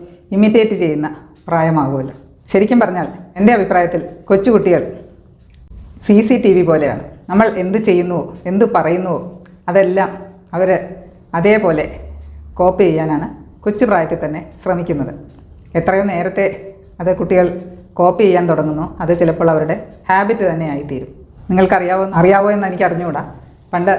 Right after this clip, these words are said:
ബ്ലോട്ടിംഗ് പേപ്പർ എന്നൊരു പേപ്പർ ഉണ്ടായിരുന്നു. അതായത് മഷി കൊണ്ട് എഴുതുമ്പോൾ അല്ലെങ്കിൽ മഷി പരത്തുകയാണെങ്കിൽ ആ ബ്ലോട്ടിംഗ് പേപ്പർ വെച്ച് ഒപ്പുമായിരുന്നു. അപ്പോൾ അത് അതേപോലെ അതിൽ പകർന്നെടുക്കാം. അപ്പോൾ ശരിക്കും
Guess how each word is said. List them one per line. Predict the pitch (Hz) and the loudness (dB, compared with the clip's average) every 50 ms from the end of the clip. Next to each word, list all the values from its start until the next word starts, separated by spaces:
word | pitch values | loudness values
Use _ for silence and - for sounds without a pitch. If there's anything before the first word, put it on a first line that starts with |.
| 185 180 170 | 0 0 2
ബ്ലോട്ടിംഗ് | 175 180 185 196 190 240 220 220 | 2 4 4 2 0 -2 -2 0
പേപ്പർ | 202 180 170 - 170 170 | 0 0 0 0 -2 -4
എന്നൊരു | 160 160 156 151 - 160 | -4 -4 -6 -6 -6 -6
പേപ്പർ | 156 156 156 151 | -6 -6 -6 -6
ഉണ്ടായിരുന്നു. | 143 139 131 117 - - - - - - - - | -4 -4 -4 -4 -6 -8 -12 -16 -20 -20 -12 -6
അതായത് | 160 160 160 156 - - 220 - - - - - - - - - - - | -2 0 2 2 0 -2 -4 -8 -10 -18 -20 -20 -20 -20 -20 -20 -10 -4
മഷി | 180 180 175 - 208 | -4 -2 0 2 2
കൊണ്ട് | 196 196 190 190 185 - - - - | 2 2 0 0 -2 -4 -6 -8 -10
എഴുതുമ്പോൾ | 156 165 165 160 170 160 156 156 | -6 -2 0 0 0 0 0 -2
അല്ലെങ്കിൽ | 147 151 160 160 165 160 | -2 -2 -2 -2 -2 -2
മഷി | 160 156 - - 180 | -2 -4 -4 -4 -2
പരത്തുകയാണെങ്കിൽ | 160 165 151 147 196 196 196 185 170 165 160 156 147 143 - 160 | -2 0 0 2 4 4 4 4 4 2 -2 -4 -6 -6 -8 -8
ആ | 170 | -6
ബ്ലോട്ടിംഗ് | 170 180 175 175 175 190 196 196 185 | -2 0 2 2 2 0 0 0 0
പേപ്പർ | 165 151 165 160 | 0 0 0 -2
വെച്ച് | 156 151 156 - 165 160 - - - - | -2 -2 -2 -4 -6 -6 -8 -10 -8 -4
ഒപ്പുമായിരുന്നു. | 175 165 170 - 175 175 160 131 120 - - - - - - - - - - | -4 -4 -2 0 2 2 2 2 -2 -6 -12 -14 -18 -20 -20 -20 -20 -20 -16
അപ്പോൾ | - - 185 185 | -10 -4 0 0
അത് | 180 185 190 - - 175 | 2 2 0 -2 -2 -2
അതേപോലെ | 170 180 190 202 196 180 165 170 165 | 0 2 2 2 2 2 2 0 0
അതിൽ | 151 143 156 - - - - - - - 165 | -2 -4 -6 -10 -12 -14 -20 -20 -8 -4 0
പകർന്നെടുക്കാം. | 170 160 185 196 202 196 170 156 - - 156 - - - - - - - - - | 0 2 2 2 2 2 2 0 -2 -2 -4 -6 -6 -8 -20 -20 -20 -20 -20 -6
അപ്പോൾ | - 170 170 170 - | -2 0 2 4 4
ശരിക്കും | 180 165 165 - 220 220 | 2 2 2 0 -2 -2